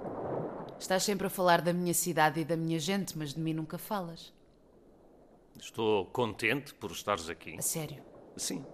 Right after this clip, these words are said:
Speaker 1: E porquê?
Speaker 2: Porque me estavas a fazer falta.
Speaker 1: <laughs> Eu não te estava a fazer falta.
Speaker 2: Quando não estás, fazes-me falta.
Speaker 1: É impossível que te faça falta. Há umas semanas não me conhecias, não sabias sequer que eu existia.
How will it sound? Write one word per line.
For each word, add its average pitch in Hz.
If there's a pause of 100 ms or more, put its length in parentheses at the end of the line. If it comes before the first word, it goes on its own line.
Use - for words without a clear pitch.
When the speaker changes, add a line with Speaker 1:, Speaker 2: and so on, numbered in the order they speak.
(120)
Speaker 1:
E 147
porquê? - (2750)
Speaker 2:
Porque 113
me 107
estavas 127
a 127
fazer 131
falta. -
Speaker 1:
<laughs> - (1160)
Eu 190
não 208
te 175
estava 156
a 143
fazer 147
falta. -
Speaker 2:
Quando 180
não 190
estás, - (280)
fazes-me 113
falta. 120
Speaker 1:
É 208
impossível 226
que -
te -
faça 202
falta. 180 (960)
Há 220
umas 247
semanas 254
não 247
me 233
conhecias, 220
não 190
sabias 214
sequer 208
que 190
eu 175
existia. 170